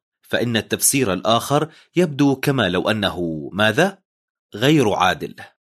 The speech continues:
ولكن حيث إن أذهاننا ملوثة بالخطية،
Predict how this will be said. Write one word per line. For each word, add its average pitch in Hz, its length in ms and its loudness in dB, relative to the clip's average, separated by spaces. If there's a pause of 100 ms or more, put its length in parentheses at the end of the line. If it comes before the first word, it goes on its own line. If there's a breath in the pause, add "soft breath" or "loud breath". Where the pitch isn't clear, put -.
(640)
ولكن 123 680 0 (260)
حيث 202 380 0
إن 147 220 0
أذهاننا 87 840 -4
ملوثة 101 520 -2
بالخطية، 92 840 -6